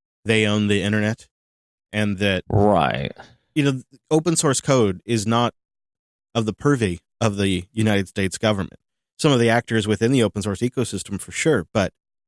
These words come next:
Speaker 1: these are worldwide projects. And so then to slander people because they're just from a government that we don't get along with right now,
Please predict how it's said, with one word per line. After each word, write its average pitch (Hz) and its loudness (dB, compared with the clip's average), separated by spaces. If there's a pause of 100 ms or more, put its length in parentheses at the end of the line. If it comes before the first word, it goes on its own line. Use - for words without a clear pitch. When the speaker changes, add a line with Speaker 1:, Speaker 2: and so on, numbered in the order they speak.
(480)
Speaker 1:
these 139 4
are 139 4
worldwide 117 2
projects. 135 -4
And 131 0
so 143 2
then 147 2
to 131 -6
slander 151 2
people 110 0
because 110 -2
they're 113 0
just 120 -2
from 127 0
a - 0
government 120 0
that 107 -2
we 113 2
don't 104 0
get 107 0
along 110 2
with 98 -2
right 85 -2
now, 87 -14